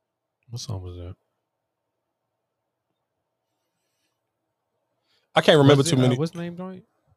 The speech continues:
Speaker 2: What?
Speaker 1: Um, no, it wasn't Coi Leray. Who was it?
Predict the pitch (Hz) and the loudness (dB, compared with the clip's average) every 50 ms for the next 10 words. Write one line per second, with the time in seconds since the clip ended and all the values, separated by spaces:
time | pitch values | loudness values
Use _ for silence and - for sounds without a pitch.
0 | _ _ _ 117 113 110 104 - - - _ _ _ _ _ 120 110 107 104 101 | _ _ _ -6 -4 -4 -4 -6 -8 -20 _ _ _ _ _ -2 -2 0 0 -2
1 | 101 101 101 98 98 98 98 - _ _ _ _ _ _ _ _ _ _ _ _ | -2 -4 -6 -6 -10 -14 -16 -18 _ _ _ _ _ _ _ _ _ _ _ _
2 | _ _ _ _ _ _ _ _ _ _ _ _ _ - 104 101 104 143 170 135 | _ _ _ _ _ _ _ _ _ _ _ _ _ -12 -10 -8 -8 -10 -10 -14
3 | - - _ 113 104 98 98 101 101 98 98 - _ _ _ _ _ _ - 113 | -20 -18 _ -16 -16 -16 -16 -16 -16 -18 -20 -20 _ _ _ _ _ _ -18 -18
4 | 92 90 95 - | -18 -20 -20 -20